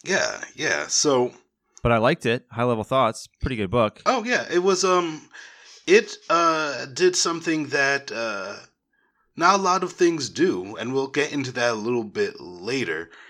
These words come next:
Speaker 1: in terms
Speaker 2: Yeah.
Speaker 1: of, um, you know, the, the, um, you know, sometimes when people go for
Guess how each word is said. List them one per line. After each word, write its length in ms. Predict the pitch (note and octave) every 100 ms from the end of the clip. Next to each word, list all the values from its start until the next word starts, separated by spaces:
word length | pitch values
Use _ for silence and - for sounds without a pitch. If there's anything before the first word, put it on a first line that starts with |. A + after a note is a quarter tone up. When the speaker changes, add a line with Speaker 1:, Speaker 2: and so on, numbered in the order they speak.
| -
Speaker 1:
in 100 | G2+
terms 420 | - C3+ A2+ G#2
Speaker 2:
Yeah. 80 | G#2+
Speaker 1:
of, 140 | G2
um, 480 | F#2+ F2+ F2 E2+ E2 _ _ _ _ - - _ _ _
you 160 | D#3+ F2
know, 220 | C#3 B2+
the, 260 | A2+ B2 A#2+
the, 300 | A#2+ B2+ A#2
um, 420 | A2 G#2 G2+ F#2+ _ _ _ -
you 80 |
know, 140 | B2+ F#2+
sometimes 640 | - E3+ F3 D3 - - _ _ _ _ _ _
when 140 | C#3 C3
people 260 | D3+ D3
go 180 | C3+ C3
for 800 | B2+ B2+ A#2+ A#2 A2+ A2 A2 A2